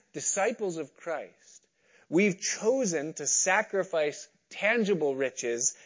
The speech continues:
in order to live fully for heaven. In other words, many of us could probably tweak it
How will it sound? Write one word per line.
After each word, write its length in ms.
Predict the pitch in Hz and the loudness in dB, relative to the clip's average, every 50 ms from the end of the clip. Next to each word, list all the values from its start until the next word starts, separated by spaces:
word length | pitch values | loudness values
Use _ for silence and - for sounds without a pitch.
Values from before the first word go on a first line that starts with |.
| - - | -12 -8
in 100 | 143 147 | -4 2
order 220 | 156 160 160 156 | 2 4 4 4
to 160 | 147 - 156 | 2 0 -2
live 260 | 147 147 156 156 143 - | 0 4 4 2 2 0
fully 520 | - - 196 202 185 175 143 143 143 - - - _ | -2 0 2 2 4 4 2 2 0 -4 -12 -20 _
for 160 | _ - 135 | _ -6 -6
heaven. 360 | 120 - 139 131 117 107 90 90 - _ _ _ _ 135 135 120 143 | -4 0 0 0 0 0 -6 -14 -20 _ _ _ _ -18 -16 -12 -8
In 80 | 139 | -2
other 220 | 151 185 220 240 214 | 0 4 6 6 6
words, 520 | 175 135 117 107 107 110 120 139 - - - _ _ _ _ _ _ _ _ _ _ | 6 4 0 -2 -6 -10 -16 -16 -20 -20 -20 _ _ _ _ _ _ _ _ _ _
many 360 | 147 160 202 254 285 302 277 | 0 2 2 2 4 4 4
of 140 | 226 175 139 | 4 6 4
us 220 | 135 143 143 - - - | 2 2 0 -4 -12 -14
could 320 | - - - 233 214 208 | 0 4 6 6 6 4
probably 840 | - - - 196 196 214 202 185 165 143 139 131 123 120 120 120 - - _ _ _ _ _ _ _ _ _ _ _ _ _ _ _ _ _ _ _ _ | -2 -8 -8 -4 -2 0 4 4 2 2 2 0 0 0 -2 -4 -6 -12 _ _ _ _ _ _ _ _ _ _ _ _ _ _ _ _ _ _ _ _
tweak 360 | - - 208 214 190 202 - | 0 2 4 2 2 0 -4
it 120 | - - | -12 -14